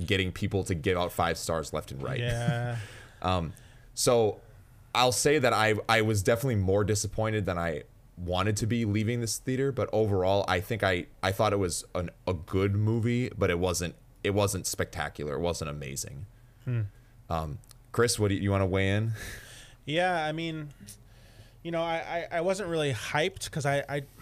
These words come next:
Speaker 2: I was saying this to you guys before, like, I, I feel like there's been so much just crap coming out in the movie theaters that, like, it's impossible to get hyped for anything.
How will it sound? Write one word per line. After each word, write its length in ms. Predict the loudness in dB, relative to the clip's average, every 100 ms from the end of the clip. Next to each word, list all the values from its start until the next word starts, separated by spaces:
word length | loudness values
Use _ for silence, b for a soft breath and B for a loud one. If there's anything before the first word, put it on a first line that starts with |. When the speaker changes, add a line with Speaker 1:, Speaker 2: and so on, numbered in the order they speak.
| -14 -6
Speaker 2:
I 80 |
was 120 | -4 -2
saying 220 | -4 -2
this 140 | -4
to 80 | -2
you 60 | -2
guys 100 | -2
before, 340 | -4 0 2
like, 240 | 0 -2 -8 -20 -20 -8
I, 180 | -4
I 160 | -2 -4
feel 220 | -2 0
like 180 | 0 0
there's 160 | -4 -4
been 140 | -6
so 180 | -4 -2
much 320 | -2 -2 -6
just 240 | -6 -6
crap 420 | -6 -4 -4 -4 -6
coming 200 | -4 -2
out 180 | -2 -2
in 100 | -2
the 40 |
movie 220 | 0 -2
theaters 320 | -2 -2 -2
that, 100 | -2
like, 160 | -2 -4
it's 140 | -4
impossible 440 | -6 -4 -4 -4 -4
to 60 |
get 100 | -4
hyped 380 | -8 -6 -6 -6
for 180 | -8 -6
anything. 360 | -4 -4 -4